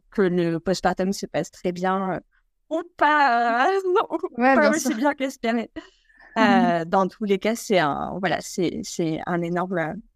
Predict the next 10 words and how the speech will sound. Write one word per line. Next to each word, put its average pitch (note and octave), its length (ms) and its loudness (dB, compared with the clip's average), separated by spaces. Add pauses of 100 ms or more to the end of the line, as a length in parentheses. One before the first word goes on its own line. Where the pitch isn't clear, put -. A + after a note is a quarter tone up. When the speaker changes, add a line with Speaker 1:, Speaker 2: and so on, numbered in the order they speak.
Speaker 1:
un F3+ 100 -2
énorme F#3 320 -2
changement. G3+ 380 -6 (640)
Et A3+ 220 2
Speaker 2:
Ouais. F#3+ 460 2
Speaker 1:
pour - 200 -6
conclure, B3+ 460 2
du B3+ 160 -6
coup, E4 320 -4
euh, G3+ 840 -2